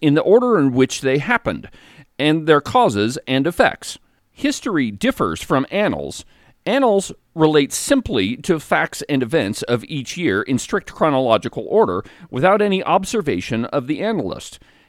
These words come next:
History regards less strictly the arrangement of events under each year and admits the observations of the writer. So the point of history is to learn what happened in the past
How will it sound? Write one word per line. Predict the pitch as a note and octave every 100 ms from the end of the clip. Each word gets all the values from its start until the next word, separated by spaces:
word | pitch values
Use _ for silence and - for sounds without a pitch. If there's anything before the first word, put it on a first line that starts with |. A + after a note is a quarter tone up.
| _
History | C#4 C#4+ A#3+ E3 C3
regards | C#3+ C#3+ C3 A#2+ -
less | C#3+ G3+
strictly | - A3+ A#3 C#3+ A#2
the | A#2 B2+
arrangement | A2 C#3 A#3+ A#3+ D3+ A#2
of | F#2
events | F#2 G2 F#2 C3 -
under | A#2+ A#2+ B2+
each | D3 A2+ -
year | E3+ A3+ F2 F#2 - - -
and | C#3+
admits | D3 E3 B3+ -
the | - E3+ -
observations | E3 D3+ D#3 C3+ E3+ - A#2+ A2+
of | C#3 A2+
the | A2+
writer. | A2+ F3+ B2+ D#2 - _ -
So | - G3+
the | F#3
point | - D4+ E4
of | G3
history | G#3 F#3 - D2+ - A#2+ - -
is | D3+
to | G3
learn | F#3 A#3+ C4 F#3
what | A2+ G#3
happened | - E3 E3 C#3+ C3+
in | C3
the | F#2
past | - D3+ D#2+ D2+ -